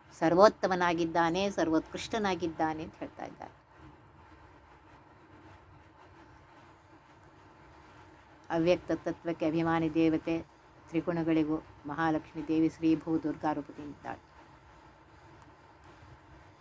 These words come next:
ಮಹಾಲಕ್ಷ್ಮೀ ದೇವಿ ಯಾವಾಗಲೂ ಅಕ್ಷರ ಪುರುಷಳಾಗಿದ್ದಾಳೆ, ಅಪ್ರಾಕೃತ ದೇಹವನ್ನು ಹೊಂದಿದ್ದಾಳೆ.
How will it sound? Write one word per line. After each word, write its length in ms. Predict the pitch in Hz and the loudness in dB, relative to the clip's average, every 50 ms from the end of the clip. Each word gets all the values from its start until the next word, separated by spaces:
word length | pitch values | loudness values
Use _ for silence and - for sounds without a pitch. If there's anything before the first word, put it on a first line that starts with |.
| - - - - - - - _ - - - - - - - - - - | -20 -20 -20 -20 -20 -20 -20 _ -20 -20 -20 -20 -20 -20 -20 -20 -14 -12
ಮಹಾಲಕ್ಷ್ಮೀ 640 | 165 147 - 165 165 165 160 165 - - - 160 156 | -10 -2 0 2 4 4 4 2 2 -2 -6 -6 0
ದೇವಿ 300 | 151 160 165 165 165 160 | 2 4 4 6 6 6
ಯಾವಾಗಲೂ 580 | 156 147 151 156 165 165 170 165 165 170 175 180 - - - - - - - - - - - - - - - - - - - - - - - - - - - - _ - - - - - - - - - - - - - | 6 6 4 4 4 4 4 4 2 0 0 -2 -4 -8 -18 -20 -20 -20 -20 -20 -20 -20 -20 -20 -20 -20 -20 -20 -20 -20 -20 -20 -20 -20 -20 -20 -20 -20 -20 -20 _ -20 -20 -20 -20 -20 -20 -20 -20 -20 -20 -20 -14 -14
ಅಕ್ಷರ 400 | 165 - - - - 190 175 170 | -14 -12 -10 -6 -2 0 0 0
ಪುರುಷಳಾಗಿದ್ದಾಳೆ, 880 | - - 165 165 160 - 170 160 160 160 156 160 143 147 - 143 143 151 | 0 0 -4 -4 -2 -2 -2 0 0 0 -2 -4 -6 -6 -8 -8 -8 -8
ಅಪ್ರಾಕೃತ 640 | - 151 - - - 165 165 160 156 - 156 - | -10 -12 -12 -12 -6 -4 -4 -4 -4 -6 -10 -10
ದೇಹವನ್ನು 400 | 151 139 151 151 156 156 156 147 | -10 -8 -6 -6 -4 -4 -6 -6
ಹೊಂದಿದ್ದಾಳೆ. 480 | 143 147 143 143 139 - - 62 - - | -6 -8 -8 -8 -10 -12 -14 -14 -16 -16